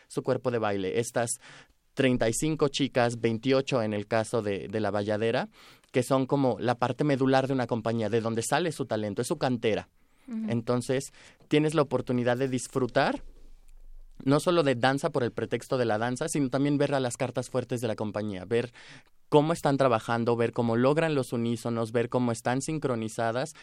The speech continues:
Speaker 1: El trabajo más fuerte es el de ellas, son las que enmarcan, son, son quizás el fondo,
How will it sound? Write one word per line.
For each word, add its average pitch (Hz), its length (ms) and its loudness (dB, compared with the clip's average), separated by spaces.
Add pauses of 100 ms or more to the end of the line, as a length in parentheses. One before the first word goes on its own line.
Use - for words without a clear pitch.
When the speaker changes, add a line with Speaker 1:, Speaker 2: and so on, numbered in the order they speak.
Speaker 1:
El 139 100 -6
trabajo 180 240 -2
más 170 160 -2
fuerte 143 280 -2
es 135 100 -8
el 117 100 -2
de 107 220 0
ellas, 139 320 -6 (340)
son 123 160 -2
las 123 160 -4
que - 80 0
enmarcan, 123 680 -2 (220)
son, 113 300 -6
son 120 240 -4
quizás 117 320 -4
el 110 120 -2
fondo, 135 460 0